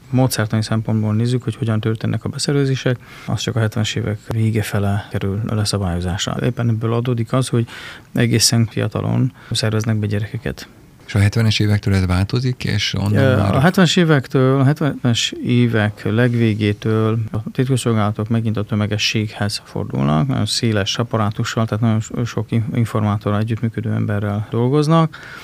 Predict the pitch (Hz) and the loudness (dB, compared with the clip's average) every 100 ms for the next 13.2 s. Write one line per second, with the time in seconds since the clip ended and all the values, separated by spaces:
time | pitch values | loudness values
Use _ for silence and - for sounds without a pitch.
0 | - - 139 - 120 123 120 123 117 113 | -10 0 2 2 2 4 4 4 2 2
1 | 123 120 117 117 - 110 117 110 113 113 | 2 2 0 -2 -2 -2 2 2 2 0
2 | 117 113 123 117 113 104 104 120 120 131 | -2 -2 -2 0 0 0 0 -2 -2 -2
3 | 123 120 120 123 113 107 - 120 113 117 | -2 0 4 4 4 0 -2 -2 0 0
4 | 123 131 127 123 117 110 113 110 104 107 | 2 2 0 0 2 2 0 0 -2 0
5 | 107 110 117 123 113 107 104 110 113 110 | 0 0 2 4 4 2 0 -4 -4 -2
6 | - 113 110 110 110 104 104 - 107 107 | -2 0 2 2 0 -2 -2 -2 0 0
7 | 107 104 - 107 107 - - 110 117 113 | 0 -2 -2 -2 -2 -4 -4 -4 0 0
8 | 113 - - - - 131 143 - 135 127 | -2 -8 -20 -20 0 4 4 4 4 6
9 | 139 143 - 143 131 127 123 120 113 104 | 6 4 2 2 4 4 4 4 4 2
10 | - 107 104 98 104 104 107 104 107 104 | 0 -2 0 -2 -2 -4 -4 -4 -4 -6
11 | 110 110 - 113 107 113 104 110 117 - | -6 -6 -8 -6 -4 -4 -4 -4 -6 -6
12 | 120 110 104 110 110 110 107 107 - 104 | -4 -2 -2 -4 -4 -2 -2 -2 -4 -8
13 | - | -6